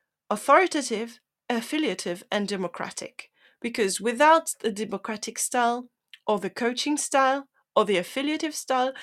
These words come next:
you're not gonna have a balanced leadership. And also, if you do not have enough authoritative style,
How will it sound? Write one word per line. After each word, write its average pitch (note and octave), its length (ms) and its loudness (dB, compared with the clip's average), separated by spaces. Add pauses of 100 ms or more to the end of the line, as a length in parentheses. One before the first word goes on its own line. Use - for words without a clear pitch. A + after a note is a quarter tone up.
(260)
you're A#3+ 220 2
not A#3 260 0
gonna G#3 220 0
have G3 180 2
a G3 80 -2
balanced F3+ 560 -2
leadership. - 600 -8 (880)
And D#4+ 180 8
also, B3+ 560 0 (280)
if A#3+ 200 -4
you B3 100 -2
do A3+ 140 2
not G#3+ 300 2
have D4+ 300 4
enough A3+ 460 2
authoritative A3 840 -2
style, F3+ 540 -4